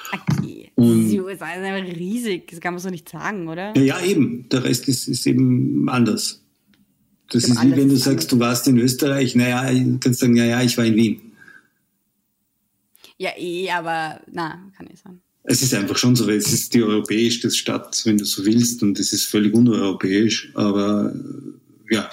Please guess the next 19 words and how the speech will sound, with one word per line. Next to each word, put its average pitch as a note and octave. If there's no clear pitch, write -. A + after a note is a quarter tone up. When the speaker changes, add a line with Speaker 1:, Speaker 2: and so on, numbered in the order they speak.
Speaker 2:
es -
ist -
einfach, -
das -
ist -
was A#2
Eigenes, G2
finde -
ich. -
Und G#2+
ich G2
war A2
zehn C3
Tage B2
dort E3
und A#2+
hab's -
extrem A#2
genossen A2+